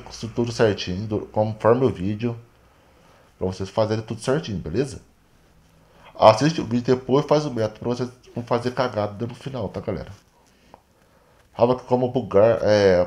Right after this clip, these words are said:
como Tron amarelo ou como vocês quiserem. Esse aqui já é, esse aqui, galera, do Tron,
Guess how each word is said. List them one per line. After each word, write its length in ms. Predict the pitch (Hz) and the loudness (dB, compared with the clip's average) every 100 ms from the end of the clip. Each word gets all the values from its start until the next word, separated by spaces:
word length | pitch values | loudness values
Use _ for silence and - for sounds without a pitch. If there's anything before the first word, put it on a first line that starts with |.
| - | 0
como 220 | 113 117 | -2 -2
Tron 320 | - 117 131 | -2 2 4
amarelo 680 | 123 117 82 87 117 113 92 | 4 4 4 2 2 2 0
ou 240 | 95 120 | 0 -2
como 220 | 120 123 | -4 -4
vocês 160 | 123 127 | -4 -6
quiserem. 420 | - 131 82 - - - _ _ _ _ - - - | -8 -6 -6 -8 -16 -20 _ _ _ _ -20 -16 -10
Esse 160 | 98 | -2
aqui 240 | 113 113 131 | -2 0 0
já 100 | 139 | 4
é, 380 | 147 143 131 90 | 6 6 4 2
esse 160 | 113 | 2
aqui, 220 | 120 131 | 0 2
galera, 200 | 160 - | 6 6
do 80 | 98 | 6
Tron, 460 | 107 - 151 92 | 0 2 2 2